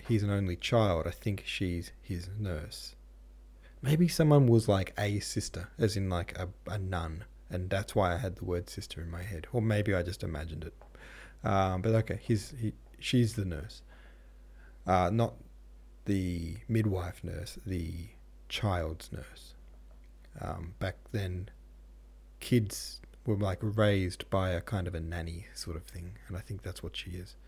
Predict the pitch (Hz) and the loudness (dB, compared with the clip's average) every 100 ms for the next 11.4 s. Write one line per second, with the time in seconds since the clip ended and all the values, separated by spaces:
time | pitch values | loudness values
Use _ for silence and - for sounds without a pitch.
0 | - - - - - - - - 123 117 | -20 -20 -20 -20 -20 -20 -20 -4 4 10
1 | 165 165 143 - - 139 - 117 113 110 | 12 12 8 6 6 6 6 4 4 0
2 | - 113 107 110 113 104 98 98 104 117 | 4 6 6 6 8 8 6 4 2 2
3 | - 170 - 98 - 110 107 - - 117 | 0 0 -2 -4 0 0 0 -4 0 2
4 | 117 104 107 101 92 - - 107 101 95 | 2 0 -2 -4 -6 -6 0 0 2 -2
5 | 113 135 110 143 156 - - - - 135 | -2 2 2 2 -2 -12 -16 -8 2 4
6 | - 131 127 113 98 - 110 - 101 92 | 6 6 6 4 2 2 2 4 2 2
7 | 92 - - 92 - 95 101 90 - 87 | 0 -2 -2 -2 -2 -4 -2 -2 -4 -6
8 | 90 - 113 104 98 - - - - - | -6 2 4 4 2 -2 -10 -18 -10 -2
9 | 110 113 98 90 - - - - - 127 | 6 6 6 2 -4 -12 -20 -4 4 4
10 | - 110 104 - 110 123 127 104 - 95 | 4 0 0 -2 2 4 2 0 -4 -6
11 | 85 - 85 | -6 -4 -4